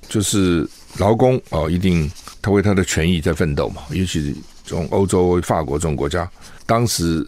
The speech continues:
这个共产党啊，很多人都跑到法国勤工俭学哦，等等啊，当时留法的啊，呃，他们蛮重视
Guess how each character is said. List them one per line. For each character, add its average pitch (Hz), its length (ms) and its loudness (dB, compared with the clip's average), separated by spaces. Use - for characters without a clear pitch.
这 87 160 -4
个 73 120 -8
共 117 200 0
产 92 180 2
党 71 220 0
啊， 71 80 0
很 80 160 0
多 107 100 6
人 95 80 4
都 87 80 2
跑 76 160 -2
到 80 80 2
法 87 220 0
国 58 180 -6
勤 85 280 0
工 104 200 4
俭 67 300 -2
学 64 220 -4
哦， 73 260 -4
等 82 160 -4
等 85 100 -2
啊， 78 200 -6
当 98 180 2
时 71 260 -2
留 95 180 2
法 98 220 2
的 - 180 -8
啊， 85 100 -6
呃， 95 600 2
他 98 100 0
们 104 180 4
蛮 82 280 2
重 113 200 2
视 80 380 0